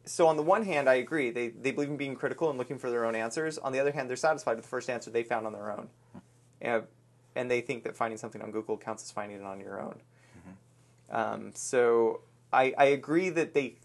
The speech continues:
Speaker 1: think they think that way, but I would argue that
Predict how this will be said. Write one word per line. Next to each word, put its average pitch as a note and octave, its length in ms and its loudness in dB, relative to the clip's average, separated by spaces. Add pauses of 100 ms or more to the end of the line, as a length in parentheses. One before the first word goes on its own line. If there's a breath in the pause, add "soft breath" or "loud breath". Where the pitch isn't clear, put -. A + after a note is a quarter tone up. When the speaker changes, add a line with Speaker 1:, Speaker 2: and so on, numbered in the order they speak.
(160)
Speaker 1:
think E3+ 300 -2
they C3+ 140 0
think A#2 280 -10
that A2+ 180 2
way, A2 300 2 (320)
but B2+ 180 4
I C3 200 4 (720)
would C3 220 -2
argue B2+ 380 -2
that - 240 0